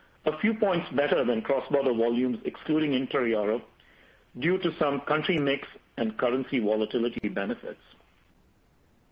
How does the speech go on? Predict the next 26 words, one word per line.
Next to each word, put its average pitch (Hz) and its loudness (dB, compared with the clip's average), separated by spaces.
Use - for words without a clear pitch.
Other 202 2
revenues 165 0
grew 156 -2
five 156 0
percent, 110 -2
led 160 0
by 170 2
value-added 143 2
services, 120 -2
but 147 -4
continued 175 2
to 190 2
be 156 2
negatively 143 2
impacted 123 0
by 110 2
declines 143 0
in 127 0
the 120 0
usage 135 0
of 117 -2
travel-related 127 2
card 123 0
benefits 107 0
and 110 2
marketing 123 0